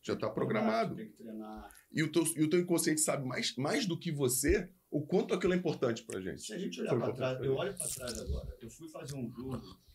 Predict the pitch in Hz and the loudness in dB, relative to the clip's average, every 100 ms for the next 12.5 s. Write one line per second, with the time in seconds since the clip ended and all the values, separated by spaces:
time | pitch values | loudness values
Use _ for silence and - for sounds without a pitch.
0 | - 104 98 185 185 180 - - _ _ | -18 -12 -10 -10 -12 -16 -20 -20 _ _
1 | - - - - _ - 117 110 147 165 | -20 -20 -20 -20 _ -10 -6 -4 -4 -6
2 | 139 131 120 123 110 110 95 92 - _ | -6 -8 -8 -8 -6 -6 -10 -14 -20 _
3 | _ - 92 92 90 90 - - - - | _ -14 -12 -12 -14 -14 -16 -16 -20 -20
4 | - 98 98 90 - - 98 85 - - | -20 -16 -12 -12 -14 -6 -4 -4 -8 -6
5 | - - - - _ - - - 123 120 | -6 -6 -18 -20 _ -14 -10 -4 -4 -4
6 | - 135 143 - 139 127 117 - 95 - | -6 -8 -8 -8 -10 -10 -10 -10 -10 -14
7 | 104 123 - 131 113 - - 123 - 202 | -12 -12 -12 -14 -14 -14 -16 -14 2 4
8 | 160 180 156 170 143 139 - - - - | 6 6 8 6 6 4 2 -12 -18 -12
9 | 139 147 185 240 165 - - - - - | -2 4 6 6 4 4 4 2 -4 -16
10 | - _ - 208 - - - 220 220 180 | -20 _ -14 -14 -12 -16 -18 -18 -20 -16
11 | 180 190 202 185 180 185 185 180 - - | -14 -14 -14 -12 -10 -8 -8 -10 -14 -10
12 | 165 147 175 180 135 | -10 -8 -8 -8 -8